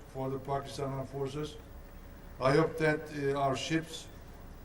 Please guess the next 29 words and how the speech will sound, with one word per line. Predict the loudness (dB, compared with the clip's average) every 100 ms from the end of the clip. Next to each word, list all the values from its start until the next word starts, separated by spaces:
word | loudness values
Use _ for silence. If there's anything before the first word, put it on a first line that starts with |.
| -14 -14 -6
which | -4 0
will | 4
undertake | 6 4 0 0 0 0
important | -4 0 0 0 -4
tasks | 0 0 0 -4 -10 -10 -4
in | -2
the | -2
defense | -4 -4 -2 -2
of | -4 -6 -12 -16 -14 -4
your | -2
country | 0 0 0 0 -2 -4 -10 -12 -8
and | -6
our, | -4
you | -4
know, | -4
the | -4
brother | -2 0 0 -2
country, | -4 -4 -4 -4 -6 -12 -16 -16 -14 -8 -6 0
will | 2 2
be |
the | 2 2
beneficial | 2 2 2 -2 -4
to | -2
the | -2
Pakistan | 0 0 0 -2 -2
Armed | -2 -2
Forces | 0 0 0 -4 -6 -14 -16 -16 -4
and | 0 0 2
that | 0 0